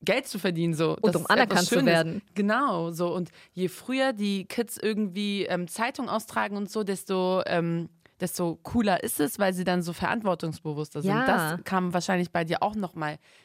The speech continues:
Speaker 1: mit dazu. Du bist halt anders aufgewachsen. Wärst, wenn du in Venezuela aufgewachsen wärst, wäre das nochmal eine andere Sache, glaub ich.
Speaker 2: Klar, und deswegen ist es halt auch, glaub ich, sehr, sehr wichtig, dass, ähm, man auch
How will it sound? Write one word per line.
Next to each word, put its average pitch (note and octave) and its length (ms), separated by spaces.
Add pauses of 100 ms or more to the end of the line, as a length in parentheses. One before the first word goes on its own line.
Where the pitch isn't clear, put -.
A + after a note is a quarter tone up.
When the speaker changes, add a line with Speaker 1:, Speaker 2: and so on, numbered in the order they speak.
(100)
Speaker 1:
mit E3+ 260
dazu. F3 240
Du E3 80
bist F3 140
halt F3 120
anders D#3+ 240
aufgewachsen. F3 560
Wärst, F3 300
wenn F3+ 200
du F3 120
in E3+ 180
Venezuela F3 520
aufgewachsen A3+ 500
wärst, A3 180
wäre G3 100
das F#3+ 120
nochmal F3+ 240
eine E3+ 160
andere G3+ 280
Sache, C#3+ 260
glaub C#3 280
ich. - 240
Speaker 2:
Klar, A#3 320
und F3+ 140
deswegen G#3+ 400
ist G#3 160
es - 120
halt G#3 200
auch, G3+ 160
glaub G3 180
ich, F3+ 80
sehr, G#3+ 300
sehr G3+ 180
wichtig, G#3+ 500 (380)
dass, F3+ 440
ähm, E3+ 480 (720)
man F#3 280
auch - 200